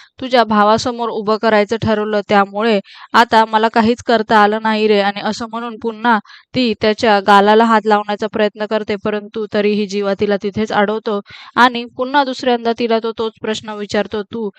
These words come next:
आपल्याबद्दल घरच्यांना सांगितलं का?" आता मात्र पुन्हा आश्चर्याने काव्य त्याच्याकडे बघू लागते. इथली सगळी परिस्थिती सुद्धा जीवाला सांगितल्या तरी सुद्धा जीवा असा प्रश्न तिला का विचारतो या गोष्टीचं तिला आश्चर्य वाटतं.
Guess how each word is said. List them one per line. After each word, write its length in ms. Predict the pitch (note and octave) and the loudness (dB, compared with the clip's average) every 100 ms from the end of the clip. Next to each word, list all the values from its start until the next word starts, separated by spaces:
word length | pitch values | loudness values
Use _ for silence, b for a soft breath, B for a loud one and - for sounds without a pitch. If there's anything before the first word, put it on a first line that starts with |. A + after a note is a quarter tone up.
| B B G#3+ | B B 2
आपल्याबद्दल 720 | G3+ A#3 A3+ A3+ G3+ G#3+ G3+ | 2 4 2 2 -2 0 2
घरच्यांना 500 | A3 G#3+ G#3+ G3+ G#3 | 0 0 0 -2 -2
सांगितलं 500 | A3+ G3 F#3+ G3 F#3+ | 0 0 -2 -4 -4
का?" 120 | G3 F3+ | 0 0
आता 240 | - F3+ F#3 | 0 -2 -4
मात्र 340 | F#3 F#3 G3+ F#3 | -4 -6 -6 -8
पुन्हा 280 | G#3 G#3+ A3 - | -10 -6 -6 -4
आश्चर्याने 560 | F#3+ - G#3 G#3+ G#3+ | -8 -6 -2 -2 -2
काव्य 340 | G#3 F#3+ F#3+ G#3 | 0 2 2 -4
त्याच्याकडे 400 | G#3 G#3+ G#3+ G#3+ | -4 -6 -6 -6
बघू 240 | G3+ G3+ | -6 -4
लागते. 400 | A3 A3 - G#3+ G#3+ B B | -2 -2 -2 -4 -4 B B
इथली 300 | B3+ B3+ D#4 | -6 -2 -2
सगळी 240 | D4+ C#4 C#4 | 0 -2 -2
परिस्थिती 500 | C#4 C4 - B3+ C4 B3+ | 0 0 -2 -8 -6 -8
सुद्धा 480 | - A#3+ G#3+ A#3 G3 | -10 -10 2 4 4
जीवाला 360 | G3+ A3+ A3 A#3 | 0 0 0 2
सांगितल्या 600 | B3 A3 A3 A#3 A3+ A3+ - | 0 0 -2 -2 -2 -2 -2
तरी 180 | A#3 A#3 | -4 -4
सुद्धा 360 | B3+ G3+ G#3+ G3+ B B B | -8 -2 0 0 B B B
जीवा 260 | A3 C4+ B3 | -6 0 2
असा 240 | - A3 A#3 | 2 0 -2
प्रश्न 340 | A#3+ A#3+ A#3+ A#3 | -2 -6 -6 -4
तिला 160 | A#3 A3 | -2 2
का 180 | A3 G#3+ | 4 4
विचारतो 520 | A3+ A#3 A3 G#3+ G#3 | 2 -2 -2 -2 -2
या 180 | G3+ G3 | 0 -2
गोष्टीचं 380 | G#3 - G#3+ G#3 | -4 -8 -8 -6
तिला 180 | G#3 G3 | -2 0
आश्चर्य 380 | G3 - G#3 G#3 | 0 -2 -4 -2
वाटतं. 420 | G3+ - - | -4 -4 -6